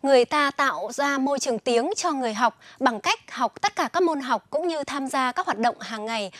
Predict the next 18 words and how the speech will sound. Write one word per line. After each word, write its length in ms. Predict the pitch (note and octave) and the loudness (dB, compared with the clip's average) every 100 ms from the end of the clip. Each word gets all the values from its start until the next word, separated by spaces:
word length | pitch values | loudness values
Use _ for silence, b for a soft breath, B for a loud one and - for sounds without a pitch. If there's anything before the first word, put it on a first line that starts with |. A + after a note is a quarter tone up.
| B | B
hoàn 240 | B3 B3+ | -6 -4
toàn 320 | A3+ A#3+ G#3+ G3+ | 0 0 0 -2
bằng 220 | G#3+ G3 | -4 -4
tiếng 180 | G#3 B3+ | -6 -2
Anh. 300 | C#4+ C4 B3+ b b b _ | -2 -4 -8 b b b _
Như 140 | D#4 D#4 | -4 2
vậy, 280 | C#4+ B3 - _ | 2 2 -2 _
ta 120 | - D#4+ | -4 -2
tìm 240 | C#4+ A#3 | 0 0
được 160 | G#3+ - | 0 0
chủ 180 | A#3+ | 0
đề 160 | G#3 G#3+ | 2 2
chính 280 | - A3 D4 | 0 -2 0
của 140 | - | 2
đoạn 180 | A3+ A3 | 2 2
văn 240 | C#4+ D4 | -2 -2
này 160 | C4 G#3+ | -2 -4
là 280 | G3+ G3+ | -4 -6